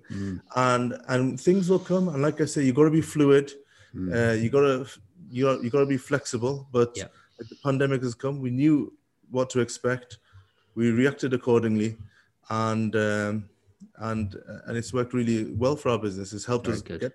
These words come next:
Speaker 2: to our vision.
Speaker 1: Interesting. And, and, you know, I so agree with what you're saying with regards to the whole kind of, you know, mission statement and vision. And I suppose,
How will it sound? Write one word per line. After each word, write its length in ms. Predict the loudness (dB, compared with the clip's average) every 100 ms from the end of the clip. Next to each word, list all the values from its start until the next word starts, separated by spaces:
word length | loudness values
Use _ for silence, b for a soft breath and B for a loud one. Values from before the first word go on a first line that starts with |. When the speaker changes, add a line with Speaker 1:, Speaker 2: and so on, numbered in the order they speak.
| -8
Speaker 2:
to 80 | -8
our 160 | -6 -10 -14 B -6
vision. 320 | -6 -4 -10 -12 _ _ _ _
Speaker 1:
Interesting. 640 | -2 2 0 2 0 0 -6 b 0
And, 140 | 0 2
and, 220 | 0 0 -4
you 140 | 0 2
know, 180 | 4
I 140 | 6 4
so 320 | 2 4 4
agree 380 | 4 4 4 4
with 140 | 2
what 200 | 0 -4
you're 100 | -6
saying 340 | -6 -4 -4 -4
with 140 | -4
regards 440 | -4 -4 -4 -8 -10
to 420 | -6 -4 -4 -6 b b b
the 80 | -4
whole 180 | 0 0
kind 300 | 0 -2 -2
of, 260 | -4 -6 _ _ _ -6
you 120 | -4
know, 280 | -2 -2 -4 -6
mission 400 | -2 0 0 -4
statement 520 | -4 -2 -2 -2 -6
and 180 | -6 -6
vision. 480 | -2 0 2 0 0 2
And 260 | 2 2 -2 -2
I 80 |
suppose, 500 | 0 6 8 8 6